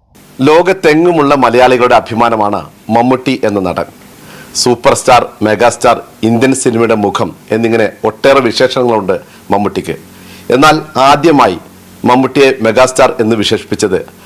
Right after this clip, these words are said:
ആയിരത്തി തൊള്ളായിരത്തി എൺപത്തിയേഴിൽ യു എൽ എന്നിറങ്ങുന്ന ഒരു പത്രമാണ്, ഗൾഫ് ന്യൂസ് എന്ന ഇംഗ്ലീഷ് ദിനപത്രം.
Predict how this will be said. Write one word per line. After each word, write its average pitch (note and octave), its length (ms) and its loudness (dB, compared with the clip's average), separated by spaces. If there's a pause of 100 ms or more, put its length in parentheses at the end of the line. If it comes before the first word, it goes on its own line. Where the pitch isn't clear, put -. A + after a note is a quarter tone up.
(220)
ആയിരത്തി C3 340 2
തൊള്ളായിരത്തി B2+ 420 0
എൺപത്തിയേഴിൽ G#2+ 680 0 (320)
യു A#2+ 180 2
എൽ C#3+ 180 2
എന്നിറങ്ങുന്ന A#2 500 0 (100)
ഒരു G2+ 220 -2 (160)
പത്രമാണ്, E2+ 600 -2 (480)
ഗൾഫ് A#2+ 260 0
ന്യൂസ് C3 220 0
എന്ന A2 220 0 (100)
ഇംഗ്ലീഷ് G#2+ 380 -4
ദിനപത്രം. F#2+ 420 -4